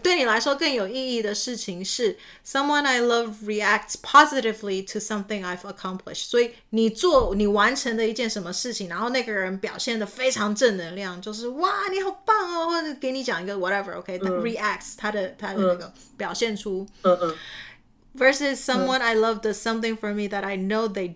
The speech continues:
Speaker 1: don't particularly enjoy。OK，你爱的人做了一件，帮你做了一件事情，是你知道他不是那么乐意去做的事，但他为了你，他做了。
Speaker 2: 都不想选怎么办？
Speaker 1: 你一定要选一个啊。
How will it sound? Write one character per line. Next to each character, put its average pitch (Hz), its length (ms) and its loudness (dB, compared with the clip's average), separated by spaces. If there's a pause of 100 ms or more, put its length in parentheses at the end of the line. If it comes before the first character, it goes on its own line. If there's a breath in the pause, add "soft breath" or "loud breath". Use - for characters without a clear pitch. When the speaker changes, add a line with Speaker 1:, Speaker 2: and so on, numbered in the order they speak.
(100)
Speaker 1:
don't 214 380 0
particularly 196 880 -6
enjoy。 170 280 -8 (100)
OK， 190 240 -6 (320 loud breath)
你 208 140 -2
爱 277 280 4
的 240 100 0
人 208 280 0
做 277 320 2
了 190 160 0
一 185 380 -4
件， - 260 -10 (100)
帮 330 220 4
你 233 120 -2
做 262 200 4
了 220 100 2
一 202 60 2
件 240 180 0
事 233 160 -4
情， 202 200 -4
是 247 140 -4
你 208 200 2
知 285 320 0
道 269 220 2
他 233 500 -2 (220)
不 226 200 -4
是 294 220 0
那 269 160 0
么 220 120 0
乐 214 240 2
意 190 140 -4
去 185 160 -12
做 170 220 -8
的 110 100 -12
事， - 260 -10 (800)
但 262 200 6
他 240 180 2
为 254 160 4
了 190 120 0
你， 160 100 -10
他 175 160 -12
做 180 260 -10
了。 - 140 -20 (260)
Speaker 2:
都 269 120 -2
不 254 120 2
想 202 260 4
选 - 140 0 (140)
怎 147 100 2
么 135 80 -6
办？ - 260 -6 (640)
Speaker 1:
你 180 120 -12
一 185 40 -12
定 208 80 -6
要 208 80 -6
选 165 240 -12
一 160 60 -20
个 139 100 -16
啊。 147 160 -18